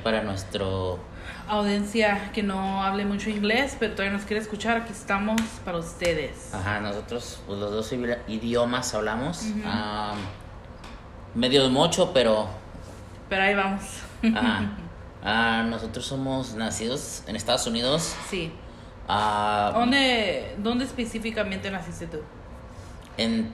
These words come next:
Speaker 1: en El Paso, Texas.
Speaker 2: Ok.
Speaker 1: Soy nacido en El Paso, Texas. Me moví para acá de los cuatro años.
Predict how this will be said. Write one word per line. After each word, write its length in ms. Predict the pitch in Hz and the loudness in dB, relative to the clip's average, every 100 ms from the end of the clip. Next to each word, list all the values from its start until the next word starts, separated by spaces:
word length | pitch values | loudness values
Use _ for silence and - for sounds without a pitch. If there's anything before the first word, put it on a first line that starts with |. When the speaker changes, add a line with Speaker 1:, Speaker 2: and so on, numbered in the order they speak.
| - | -2
Speaker 1:
en 120 | 110 | 0
El 100 | 104 | 0
Paso, 280 | - 110 113 | 0 0 0
Texas. 600 | 113 95 85 - - - - - - 175 | 0 -2 -2 -4 -8 -10 -14 -14 -12 -12
Speaker 2:
Ok. 140 | 165 170 202 - - - - - | -8 -8 -10 -12 -16 -16 -14 -10
Speaker 1:
Soy 220 | - 98 | -4 -2
nacido 360 | 101 110 117 117 | -2 -2 0 0
en 100 | 117 | 0
El 80 | |
Paso, 300 | 107 110 - | 0 -2 -4
Texas. 580 | - 113 110 117 117 110 | 0 0 2 2 4 2
Me 540 | 107 104 101 101 98 101 98 - - - - | -2 -2 0 0 -2 -4 -8 -14 -14 -14 -8
moví 440 | 98 101 101 107 | -4 -2 -2 -4
para 300 | 104 - 104 | -4 0 0
acá 680 | 90 - 110 110 110 107 104 - 107 98 - - | 0 2 6 6 4 0 -4 -8 -10 -12 -10 -6
de 100 | 101 | -4
los 460 | 98 95 - - - - - - - - - - - | -2 -4 -6 -10 -12 -14 -14 -14 -16 -16 -16 -14 -6
cuatro 320 | - 110 117 | -2 -2 0
años. 400 | 123 175 285 - | 0 2 0 -4